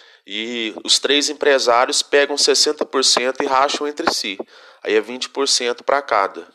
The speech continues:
né? O que acontece muito também é que o cara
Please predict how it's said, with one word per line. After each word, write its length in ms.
né? 260
O 80
que 80
acontece 580
muito 340
também 520
é 100
que 120
o 80
cara 580